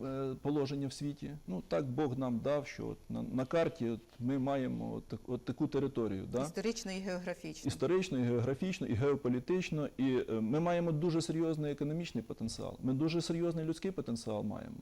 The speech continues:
Speaker 1: Мені досить часто доводиться їздити по світу, і, е, знаєте, я порівнюю наших українців і порівнюю іноземців, і досить часто не на користь іноземців. А,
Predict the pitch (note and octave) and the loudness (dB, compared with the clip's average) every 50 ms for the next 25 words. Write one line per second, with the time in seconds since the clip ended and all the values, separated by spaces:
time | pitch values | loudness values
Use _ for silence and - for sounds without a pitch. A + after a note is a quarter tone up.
0 | - - - - - - - - - C3 D3+ F3+ E3+ A#2 B2+ C3 D3+ D#3 - E3+ | -16 -18 -20 -20 -20 -20 -12 -6 -2 0 0 2 0 0 0 0 0 0 0 0
1 | - - E3 D#3 D3+ - D#3 C#3+ C#3 C#3 C3+ C3+ C3 C#3 C3 - C#3 C#3 D3 C#3 | 0 2 2 2 2 2 0 -2 0 0 0 0 0 0 0 0 0 2 2 2
2 | C3 C#3 B2 C#3+ C3+ - C#3+ - - D#3+ F3+ G3+ F#3 - C3+ A2+ G#2 - A2+ A#2+ | 0 0 0 0 0 -2 -2 -2 0 0 0 0 0 0 0 0 2 2 4 4
3 | B2 B2 A#2+ A#2+ A#2+ A#2+ - - - - - - - A2+ A2+ A2 A2 B2+ D3 E3 | 6 6 6 4 2 -2 -6 -18 -20 -20 -18 -10 -4 -2 0 0 2 2 2 2
4 | E3+ E3 D3+ C3 C3 B2+ A#2 - C3 C#3+ D3+ C#3+ C#3 C3+ C3 C3 C3+ C3+ C3 C3+ | 2 2 2 4 2 2 2 2 4 4 4 4 4 4 4 4 4 4 2 2
5 | - D3 C3 C#3 C3 - D3 C#3+ D3 D3+ D#3 D#3 - - E3 D3+ - A#2+ A2+ A#2+ | 0 -2 -2 -2 -2 0 0 0 0 0 -2 -2 -2 0 0 0 0 0 -2 0
6 | A#2+ C3 C3+ C3 C3 B2+ B2+ B2 B2 A#2+ A#2+ A#2 - - B2 B2 B2+ B2 B2 D3 | 2 2 4 4 4 4 4 4 4 4 4 2 2 2 2 2 2 2 2 2
7 | D3+ D#3 D#3+ - - D#3+ D3+ D3 - - B2+ B2+ B2+ B2+ B2+ B2 A#2+ A#2+ - - | 2 0 0 -2 -2 0 0 0 0 0 0 0 2 2 2 0 0 -2 -2 -6
8 | - - - - - C3 C#3 - - D3+ - - E3 D#3 D#3 D3+ - - D3+ D3 | -14 -20 -10 -4 0 0 2 2 0 -2 0 2 2 2 2 2 0 -2 0 2
9 | C#3+ C#3+ C#3 C3+ C#3 D3+ D#3 D#3+ D#3 - E3+ D#3 D#3 D#3 - - D#3 D#3 D#3 C#3+ | 4 4 4 4 2 2 2 2 0 2 2 2 2 2 0 -2 -4 -2 -2 -2
10 | C3 G#2 F#2+ - - - - - - - - - - - - - - - - - | -2 -2 -2 -4 -6 -8 -10 -12 -14 -16 -18 -18 -20 -20 -20 -20 -20 -20 -20 -20
11 | - - - - G#2+ G#2 G#2 G2+ G2+ G2+ F#2+ | -18 -10 -2 0 2 4 4 4 2 0 -2